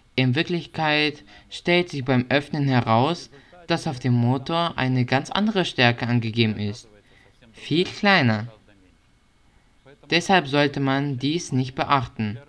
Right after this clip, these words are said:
Beim Nähen ist die vorhandene Motorstärke ausreichend. Die Nähmaschine wird sowieso nicht vierundzwanzig Stunden am Tag im Einsatz sein.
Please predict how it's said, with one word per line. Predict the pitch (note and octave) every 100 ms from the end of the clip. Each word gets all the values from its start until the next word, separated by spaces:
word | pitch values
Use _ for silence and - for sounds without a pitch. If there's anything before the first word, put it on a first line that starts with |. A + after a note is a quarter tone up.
| - -
Beim | A#2+ A2
Nähen | G#2+ A2 D3 G3 D#3+
ist | C3 -
die |
vorhandene | B2 B2+ C3+ E3+ E3 C3
Motorstärke | A#2+ B2 C3 - B2+ C3 -
ausreichend. | - E3 - A#2 A2 G#2+ G#2 A#2 G#2+ - - - - -
Die | E3
Nähmaschine | F#3 G3 F3+ - E3 E3 D#3+ D3 C3+
wird | D3 F3 B2+
sowieso | B2+ C3 A#2+ C3 C#3
nicht | B2+ C3+ -
vierundzwanzig | - C#3+ C#3 C3 B2 -
Stunden | B2+ B2+ B2+ B2+
am | A2+ A2 -
Tag | A2+ C3 B2+ -
im | B2 C#3
Einsatz | D3 C#3 A#2 -
sein. | G#2+ G2+ A2+